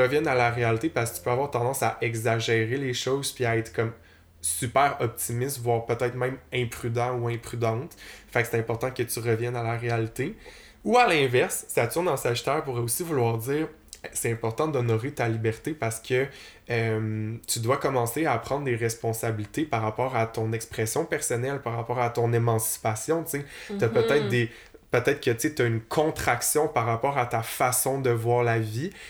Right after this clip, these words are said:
Speaker 1: que ça vienne, euh, par ta famille ou tout, tu sais, ton background de naissance. Tu dois te discipliner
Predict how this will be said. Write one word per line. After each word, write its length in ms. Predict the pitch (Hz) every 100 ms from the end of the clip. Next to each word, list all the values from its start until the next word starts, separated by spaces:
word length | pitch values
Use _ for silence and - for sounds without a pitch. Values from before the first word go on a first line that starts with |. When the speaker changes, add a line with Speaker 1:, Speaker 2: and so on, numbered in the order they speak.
| -
Speaker 1:
que 100 | 135
ça 200 | 127 120
vienne, 420 | 110 123 135 139 135 -
euh, 400 | 120 120 117 113
par 280 | - 120
ta 120 | - 117
famille 360 | 120 113 135
ou 60 | 143
tout, 140 | - 117
tu 80 |
sais, 120 | - 135
ton 180 | 117
background 460 | 110 117 110 120 127
de 60 | 117
naissance. 580 | 113 113 110 131 180 - - -
Tu 120 | - 120
dois 160 | 135
te 100 | 139
discipliner 800 | 113 113 117 - - 127 131 151